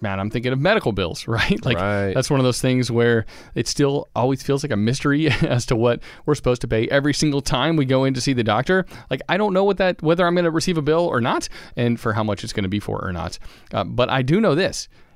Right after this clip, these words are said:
Speaker 1: Never pay the bill the first time it shows up from the
Speaker 2: <laughs>
Speaker 1: doctor's office.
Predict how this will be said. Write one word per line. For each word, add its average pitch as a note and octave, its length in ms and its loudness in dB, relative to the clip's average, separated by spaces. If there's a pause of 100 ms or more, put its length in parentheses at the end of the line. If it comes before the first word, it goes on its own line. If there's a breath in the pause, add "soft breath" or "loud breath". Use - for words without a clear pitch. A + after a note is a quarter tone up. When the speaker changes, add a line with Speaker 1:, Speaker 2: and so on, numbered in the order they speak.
Speaker 1:
Never D3+ 300 2
pay D#3 180 2
the D3 100 -2
bill B2 220 4
the A#2+ 100 -2
first B2 220 -2
time A#2+ 140 2
it A2 60 0
shows A2 260 0
up B2 160 2
from A2 100 0
the A2 80 2
Speaker 2:
<laughs> A#2+ 120 2
Speaker 1:
doctor's A#2+ 240 0
office. G#2 260 0